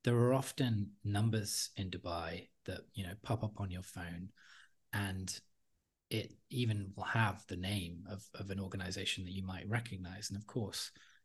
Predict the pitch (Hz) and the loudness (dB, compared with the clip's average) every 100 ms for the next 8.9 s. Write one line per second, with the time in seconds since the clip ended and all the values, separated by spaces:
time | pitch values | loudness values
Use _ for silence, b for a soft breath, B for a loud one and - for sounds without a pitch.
0 | _ - 104 - 104 - 95 95 98 - | _ -8 -6 -2 -2 -2 -4 -4 -6 2
1 | 139 104 95 113 107 107 - 101 101 101 | 4 4 -2 -4 -2 0 0 0 0 0
2 | - 98 92 98 90 - 90 92 107 107 | -4 -4 -4 -4 -2 -2 -4 0 2 2
3 | 87 101 - 85 85 98 - 104 90 - | 0 -8 -10 -10 -12 -14 -12 -12 -12 -12
4 | - 107 101 101 92 90 90 92 92 95 | -4 0 0 -2 -8 -8 -6 -6 -8 -10
5 | - - B B B B B _ - 87 | -10 -12 B B B B B _ -2 0
6 | - - _ _ 110 98 90 90 - _ | -2 -10 _ _ 0 2 0 -4 -8 _
7 | - - 98 92 92 90 90 90 87 98 | 0 2 0 -2 -6 -6 -4 -4 -6 -8
8 | - _ _ - 113 131 117 98 90 | -14 _ _ -2 2 4 2 0 -4